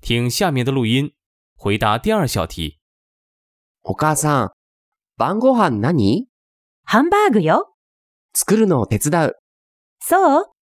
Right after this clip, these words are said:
Speaker 3: でも、宿題は？
Speaker 2: もう終わった。
Speaker 3: 自分の部屋は片付けたの？
Speaker 2: ご飯の後にする。
Speaker 3: お手伝いしてくれるのも嬉しいけど、自分のこと、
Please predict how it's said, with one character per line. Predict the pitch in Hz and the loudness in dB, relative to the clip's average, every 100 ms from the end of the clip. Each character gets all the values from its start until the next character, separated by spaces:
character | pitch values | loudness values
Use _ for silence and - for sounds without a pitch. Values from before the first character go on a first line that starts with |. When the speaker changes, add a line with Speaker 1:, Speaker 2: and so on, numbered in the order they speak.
| _ _ _ _ _ | _ _ _ _ _
Speaker 3:
で | 214 202 | 0 2
も、 | 160 - _ | 2 -2 _
宿 | - - 262 | -6 -2 2
題 | 269 269 | 2 2
は？ | 254 349 - _ _ _ _ _ _ | 2 0 -2 _ _ _ _ _ _
Speaker 2:
も | - 113 | 0 2
う | 147 | 2
終 | 98 104 | 2 0
わ | - | -2
っ | - | -4
た。 | 151 - _ _ _ _ _ _ - | -4 -6 _ _ _ _ _ _ -4
Speaker 3:
自 | 190 | 0
分 | 185 294 330 | 2 2 4
の | |
部 | 294 | 4
屋 | 294 311 | 4 4
は | 240 | 2
片 | 160 - 214 | 0 -2 -2
付 | 277 339 | 0 0
け | 330 | 0
た | 160 | 0
の？ | 131 208 370 _ _ _ _ _ _ | 2 0 -2 _ _ _ _ _ _
Speaker 2:
ご | - 175 | 0 2
飯 | 240 240 | 2 2
の | 147 113 | 2 0
後 | 143 | 2
に | 156 | 0
す | 104 - | 0 0
る。 | 95 - _ _ _ _ _ _ | -2 -2 _ _ _ _ _ _
Speaker 3:
お | 190 | -2
手 | 247 330 | 0 0
伝 | 311 285 262 | 2 2 2
い | |
し | 233 | 2
て | 247 | 0
く | 247 | 2
れ | 247 | 2
る | 262 | 4
の | 240 214 | 2 4
も | 196 | 2
嬉 | 180 233 - | 4 2 2
し | 320 | 0
い | |
け | - 254 | 2 2
ど、 | 180 165 - _ _ _ - | 2 0 -2 _ _ _ -2
自 | 180 | 2
分 | 240 247 | 4 4
の | 262 | 4
こ | 240 | 2
と、 | 247 226 | 0 -2